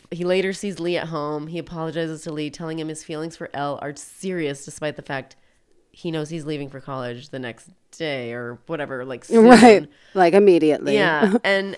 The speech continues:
Speaker 1: at Elle and Lee's birthday, so they, every year they have, like, a birthday costume party, which, by the way, I think is really fun, and I kinda wanna do that. Um, so Elle and Lee are having their birthday 'cause, of course, you guys, they were born on the same day, besties, besties. Um,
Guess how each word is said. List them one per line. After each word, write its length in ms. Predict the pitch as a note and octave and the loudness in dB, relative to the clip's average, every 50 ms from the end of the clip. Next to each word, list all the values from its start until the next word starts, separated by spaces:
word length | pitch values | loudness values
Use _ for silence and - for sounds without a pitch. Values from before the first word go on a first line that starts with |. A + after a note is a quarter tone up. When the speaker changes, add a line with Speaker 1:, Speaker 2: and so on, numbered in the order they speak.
| - - | -8 -6
Speaker 1:
at 160 | - G3 - - | -4 -4 -4 -4
Elle 180 | - G3+ G#3+ A3 | -4 -2 -2 -2
and 160 | A3+ A3+ A3+ | -2 -2 -2
Lee's 260 | G#3 G3+ G3 F#3+ E3 | -2 -4 -4 -6 -8
birthday, 640 | - - - F3 F3 - - C#3+ B2+ B2+ B2+ B2 _ _ _ _ - | -12 -10 -10 -10 -10 -8 -8 -8 -6 -8 -8 -10 _ _ _ _ -14
so 320 | - - A#3 G#3 F#3+ - - - - - | -6 -2 -2 -2 -2 -4 -8 -16 -12 -6
they, 180 | G#3 G3+ G3+ - | -4 -4 -2 -2
every 280 | F3 G3 F#3 G#3 G#3 | -2 -4 -4 -4 -6
year 120 | F#3 F#3+ F#3+ | -4 -4 -4
they 120 | E3+ F3+ | -4 -4
have, 120 | F3+ F3 | -6 -6
like, 140 | D3+ E3+ D#3 | -6 -6 -8
a 40 | D#3+ | -8
birthday 340 | B2+ - D#3+ D#3 - - D#3 | -6 -6 -8 -8 -6 -8 -10
costume 400 | - D#3+ C3+ C#3+ - - E3+ E3+ | -8 -8 -10 -8 -8 -10 -12 -10
party, 260 | D#3+ F#3 F3 F3 F3 | -8 -8 -8 -6 -6
which, 220 | F3 F3 E3+ - | -8 -10 -10 -8
by 100 | - D#3 | -8 -6
the 80 | C#3+ D#3+ | -6 -6
way, 140 | D#3+ E3 E3 | -6 -6 -6
I 20 | E3 | -8
think 140 | D#3+ D#3+ | -8 -10
is 100 | G#3 G#3+ | -12 -10
really 220 | A#3+ D4 F4 G#4 A4 | -8 -8 -6 -6 -8
fun, 460 | - - - F#3 F3 E3 F3+ A3 C4 | -6 -4 -2 -2 0 0 -2 -2 -4
and 180 | C#4 - - G3 | -4 -4 -4 -6
I 80 | F#3 | -6
kinda 300 | F3+ - - E3 D#3+ D#3+ F3 | -6 -8 -10 -8 -6 -6 -6
wanna 160 | F#3 F#3+ G3 | -6 -6 -6
do 220 | F3+ E3+ D#3 D3+ | -6 -6 -6 -6
that. 340 | D#3+ E3 G3 G3 - - - - - - - - G#3 - - | -4 -4 -6 -6 -8 -10 -14 -18 -20 -20 -20 -20 -16 -8 -6
Um, 480 | F3 F3+ E3+ E3+ E3+ F3 E3+ D#3 - - _ _ - E3+ - G3 | -4 -2 -2 -2 -4 -6 -10 -14 -16 -20 _ _ -20 -20 -18 -10
so 400 | - G3 G3 G3 F3+ D3+ - - | -4 -2 -2 -2 -2 -6 -8 -6
Elle 200 | - F#3+ F#3+ G3+ | -4 -4 -2 -2
and 100 | A3 A3+ | -4 -4
Lee 100 | G3 F#3 | -4 -4
are 60 | F3+ F#3+ | -4 -4
having 280 | G#3 F3+ E3+ F#3 F#3+ | -4 -4 -6 -4 -4
their 100 | F#3+ G3 | -6 -6
birthday 240 | E3 E3+ D#3+ D#3 E3+ | -4 -4 -4 -4 -6
'cause, 120 | - F3+ | -6 -8
of 60 | E3 D3+ | -10 -8
course, 240 | - E3 D#3 D#3 | -8 -8 -8 -8
you 60 | - - | -6 -6
guys, 180 | D3+ D#3 C#3 - _ _ - | -6 -8 -8 -10 _ _ -6
they 120 | D#3+ D3+ | -4 -4
were 80 | D3+ D3 | -4 -4
born 180 | B2+ D3 D3 | -6 -6 -6
on 80 | D3 D3 | -6 -6
the 80 | D#3 E3+ | -8 -8
same 240 | - F#3+ G3 G#3 | -8 -8 -8 -8
day, 320 | D#3+ C#3+ B2+ B2+ B2+ D#3 E3 E3 | -6 -8 -8 -8 -8 -8 -8 -8
besties, 400 | - C3 C3+ - - F3 E3 E3+ | -8 -10 -10 -10 -12 -12 -12 -10
besties. 540 | - E3+ F3+ F3 - D3 D3 C#3+ D3+ D3 - _ - - - _ - - - _ _ _ _ _ _ _ _ _ _ _ _ - | -10 -10 -10 -10 -12 -12 -10 -10 -12 -12 -16 _ -20 -20 -20 _ -20 -20 -20 _ _ _ _ _ _ _ _ _ _ _ _ -6
Um, 500 | G#3 G#3+ G#3 G3+ G3 G3 F#3+ F#3+ F3 - | -2 -2 0 0 -2 -4 -6 -8 -12 -14